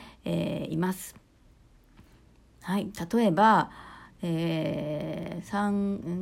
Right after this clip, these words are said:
ん、カウンセリング九十分だと、お、三万円ですので、えー、十二月の募集分からは三万三千円とか、あとね、メール相談は、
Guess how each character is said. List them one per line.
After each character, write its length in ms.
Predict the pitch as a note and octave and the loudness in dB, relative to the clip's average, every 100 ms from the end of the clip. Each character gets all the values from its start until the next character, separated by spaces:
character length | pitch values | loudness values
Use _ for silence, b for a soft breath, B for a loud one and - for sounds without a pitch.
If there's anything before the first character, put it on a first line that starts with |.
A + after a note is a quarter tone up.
| F#3+ F3+ | -2 -4
ん、 20 | F3+ | -6
カ 120 | A3+ | -2
ウ 60 | A#3 | 0
ン 60 | |
セ 80 | B3+ | 0
リ 80 | A#3+ | 0
ン 40 | A#3 | 0
グ 80 | A3+ | 0
九 200 | A#3+ A#3+ | 0 -2
十 140 | B3 | -2
分 240 | - F3 | 0 0
だ 80 | D3+ | 0
と、 320 | - - E2 - | -2 -2 -2 -4
お、 300 | D#3+ D#3+ E3+ | -6 -6 -6
三 320 | F3 E3+ E3+ | -2 0 2
万 200 | E3+ E3 | 2 2
円 140 | E3 | 0
で 80 | E3 | 0
す 140 | E3 | -2
の 120 | E3 E3 | -2 0
で、 220 | G#3 G3 B B B | 0 -2 B B B
え 120 | D#3+ | -8
ー、 20 | |
十 160 | D3 F3 | -2 0
二 100 | F3+ | 0
月 240 | F#3 F#3+ | 0 0
の 100 | F#3+ | -2
募 200 | E3+ F3+ | 0 0
集 240 | F#3 A#3+ B3 | 2 2 2
分 240 | B3 A#3+ | 2 0
か 100 | B3 | 2
ら 80 | B3+ | 2
は 160 | C#4+ C#4 | 4 4
三 320 | - E3+ E3 | 2 2 2
万 220 | E3+ D#3+ | 2 -2
三 380 | - E3 D#3+ D#3+ | -4 -4 -2 -4
千 260 | E3 D#3+ | -4 -4
円 100 | D#3+ | -4
と 160 | E3 E3 | -6 -8
か、 420 | E3+ - A#3 F#3+ B B B | -8 -2 2 0 B B B
あ 80 | B3+ | -8
と 140 | A#3 | -2
ね、 180 | F#3+ G3 | 0 2
メ 160 | F3+ F#3 | 2 2
ー 80 | A#3 | 2
ル 120 | C#4 | 0
相 220 | D#4+ D#4 | 2 4
談 300 | G#3+ F3 D#3+ | 4 2 2
は、 400 | E3+ F#3 E3+ C#3+ | 0 2 2 -2